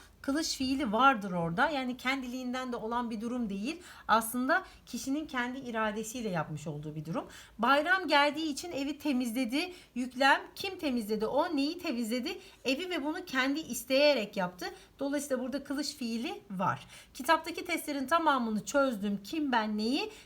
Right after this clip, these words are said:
Testlerin tamamını ve kendi isteğimle bir hareketle beraber. Doğru. Ağaçtaki elmalar henüz olgunlaşmamış. Olgunlaşmaya benim bir etkim yok. Olgunlaşma kendiliğinden gerçekleşir.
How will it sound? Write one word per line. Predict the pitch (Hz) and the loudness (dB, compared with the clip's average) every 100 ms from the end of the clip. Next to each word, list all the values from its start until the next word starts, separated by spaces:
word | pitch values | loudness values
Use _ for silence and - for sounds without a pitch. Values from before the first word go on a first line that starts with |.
| - | -6
Testlerin | 254 240 262 254 240 | -4 -2 -2 0 0
tamamını | 269 320 269 220 233 294 | 2 2 2 2 0 -2
ve | 339 - | -4 -4
kendi | 220 208 226 359 | 0 0 0 -4
isteğimle | 359 - - 269 240 208 180 165 - - - | -4 -6 -2 0 2 0 0 -2 -4 -14 -4
bir | 233 | -2
hareketle | 214 196 214 208 339 339 208 | 0 0 0 -2 -4 0 0
beraber. | 185 175 160 151 135 147 - | 2 0 0 0 0 -4 -4
Doğru. | 156 143 156 311 - - - | -4 -2 -2 -2 -4 -10 6
Ağaçtaki | 269 330 - 359 349 | 6 6 2 -6 0
elmalar | 302 320 311 311 311 277 | 0 2 2 6 4 4
henüz | 330 359 330 | -6 -6 -4
olgunlaşmamış. | 254 262 233 262 311 320 247 262 - | 0 0 0 2 2 2 -2 -2 -4
Olgunlaşmaya | 233 247 254 277 294 294 311 277 | -4 -2 0 2 2 0 -4 -2
benim | 285 311 285 | -2 -4 -4
bir | 302 | -6
etkim | 254 254 - 302 | -8 -8 -6 -2
yok. | 294 196 - - - - | -2 -2 -6 -18 -20 -2
Olgunlaşma | 214 247 247 269 269 269 330 330 | 0 0 0 2 0 0 -4 -4
kendiliğinden | - 269 359 381 302 262 240 233 220 202 196 185 | -2 0 0 0 -2 0 0 2 2 2 0 0
gerçekleşir. | 180 175 175 175 175 170 277 | 0 0 -2 -6 -6 -6 -6